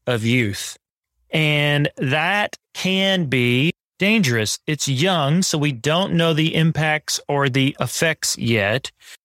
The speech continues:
And there's lots of youth in personal brands, not exclusively, not only,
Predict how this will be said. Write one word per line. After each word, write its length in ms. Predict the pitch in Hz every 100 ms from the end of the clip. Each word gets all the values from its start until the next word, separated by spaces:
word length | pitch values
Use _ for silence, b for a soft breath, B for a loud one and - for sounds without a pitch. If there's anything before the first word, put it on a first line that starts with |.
| _ -
And 180 | 175 180
there's 220 | 208 165
lots 400 | 170 202 208 - -
of 180 | 165 139
youth 440 | 202 170 - -
in 180 | 160 139
personal 400 | 143 139 - 135
brands, 420 | 131 131 110 98
not 200 | 127 165
exclusively, 880 | 202 - - 180 185 - 175 170 175
not 360 | 156 151 160 - _
only, 600 | 151 151 123 110 113 180